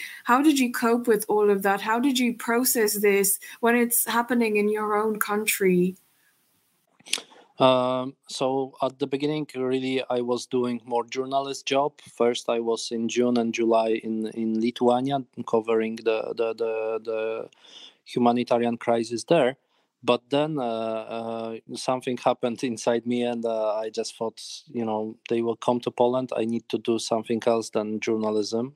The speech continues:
Speaker 2: and I need to act because it's my country. So, um, yeah,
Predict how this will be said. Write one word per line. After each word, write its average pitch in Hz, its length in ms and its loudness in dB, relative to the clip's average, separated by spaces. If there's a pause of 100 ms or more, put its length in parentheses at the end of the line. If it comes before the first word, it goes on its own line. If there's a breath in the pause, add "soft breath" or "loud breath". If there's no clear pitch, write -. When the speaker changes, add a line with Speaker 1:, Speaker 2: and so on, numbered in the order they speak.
Speaker 2:
and 110 160 -6
I 110 100 -4
need 110 200 -12
to 107 160 4
act - 300 0
because - 320 -8
it's - 120 -12
my 110 140 -2
country. 113 560 -4 (720 soft breath)
So, 113 640 2
um, 113 1120 -2
yeah, 127 240 2